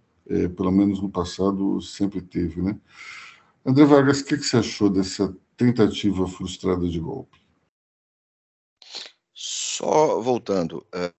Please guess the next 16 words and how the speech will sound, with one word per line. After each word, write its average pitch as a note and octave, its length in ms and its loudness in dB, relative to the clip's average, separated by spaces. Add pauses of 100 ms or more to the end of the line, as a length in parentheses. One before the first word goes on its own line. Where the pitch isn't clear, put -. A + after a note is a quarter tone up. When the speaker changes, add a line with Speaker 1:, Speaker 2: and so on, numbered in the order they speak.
(160)
Speaker 2:
é, E2+ 460 -4 (1200)
a - 60 -12 (240)
aeronáutica D3+ 420 4
tem F3 240 2
sim F3+ 240 2
uma E3 120 4
tradição C3+ 360 0
mais A#2+ 160 2
legalista, A2+ 580 0
mas C3+ 380 6
nós F3+ 140 0
tivemos E3 480 -2
a F3+ 40 2
República E3+ 560 -6
do D#3 100 -4
Galeão. F#2 460 2